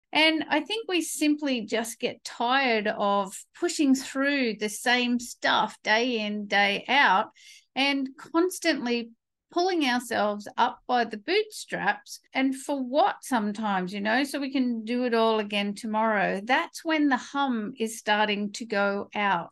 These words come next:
And this is where you need to kind of keep an eye on yourself. How's my hum today? Did I wake up with my hum? In a recent podcast, I invited you to check in with yourself each morning when, as soon as you open your eyes, and, and ask yourself,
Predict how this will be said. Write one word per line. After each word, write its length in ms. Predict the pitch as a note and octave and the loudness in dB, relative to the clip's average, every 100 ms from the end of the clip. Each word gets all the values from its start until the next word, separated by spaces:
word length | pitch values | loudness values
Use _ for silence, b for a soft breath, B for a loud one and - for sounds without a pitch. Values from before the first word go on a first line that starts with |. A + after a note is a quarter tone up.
| - | -10
And 140 | G#3 | -6
this 160 | A#3+ B3 | -6 -8
is 160 | C#4+ C4+ | -8 -2
where 140 | B3+ | 0
you 240 | A#3+ A3 G3+ | 0 -2 -2
need 380 | A3 A#3 A3+ | -2 -2 -4
to 80 | A#3 | -8
kind 320 | A3+ A3 G3+ | -8 -6 -4
of 200 | G3 F#3 - _ _ | -4 -6 -14 _ _
keep 320 | - C#4 C4+ | -12 -8 -4
an 120 | B3+ G#3+ | -2 -2
eye 460 | G3+ G#3+ C4 D4 | 0 2 4 4
on 180 | A3+ G3+ | 2 0
yourself. 480 | G3 G3+ G#3+ F3+ F3+ | -4 -4 -2 -2 -2
How's 380 | - G3+ G#3+ A3+ | -2 0 0 -2
my 200 | G3 G3+ | -2 -2
hum 440 | - A3 A3+ A3+ | -2 -2 0 -2
today? 600 | A3+ G3 F3 E3+ E3+ F3+ _ B B B - | -4 0 0 0 -2 -8 _ B B B -2
Did 140 | A#3+ | 2
I 140 | A3 | 4
wake 360 | G#3 G#3 A3+ A3+ | 2 2 2 2
up 200 | A3 - | -2 -2
with 160 | G#3 G#3 | -8 -6
my 200 | G3 F#3 | -2 -2
hum? 580 | F3+ A3 A3 G3+ E3+ - _ _ _ | 0 0 0 0 -4 -8 _ _ _
In 120 | B3+ | -2
a 80 | B3+ | 0
recent 440 | C4 D4+ D4+ B3+ - | 0 0 0 -4 -2
podcast, 800 | F4+ F4 - A3 G3+ G3+ - | -4 -4 0 2 2 -2 -4
I 460 | - G#3 A3 G#3+ G#3 | 0 2 2 0 -4
invited 580 | G#3 G#3+ G3+ A3+ A#3 G#3 | -6 0 2 2 0 -6
you 220 | G3+ F#3+ | -6 -8
to 380 | G3 A#3 G#3 G#3 | -6 -4 -4 -6
check 340 | - C4 B3+ | -6 -6 -4
in 180 | C#4 D#4+ | 0 2
with 140 | D4 A3 | 2 0
yourself 500 | G#3+ - G3+ G3+ G3+ | -4 0 0 0 -2
each 280 | G3 - | -6 -6
morning 460 | A#3 A#3 C#4+ C4+ G3+ | -4 0 0 0 -2
when, 200 | G3 G3 | -4 -6
as 220 | G#3 G#3 | -6 -6
soon 220 | - C4 B3 | -2 0 0
as 160 | A3+ | -2
you 60 | G#3+ | -2
open 400 | G#3+ G#3+ G#3+ G3+ | -2 -2 -2 -2
your 120 | G3+ | -2
eyes, 480 | F3+ A#3 C#4+ A#3+ G3+ | 0 2 2 0 -4
and, 300 | G3+ G3+ G#3+ | -8 -8 -8
and 200 | F#3+ G3 | -8 -6
ask 420 | - A3 E4 - | -2 -2 -2 -4
yourself, 400 | C4+ C4 G#3 F#3 | -8 -4 -2 -4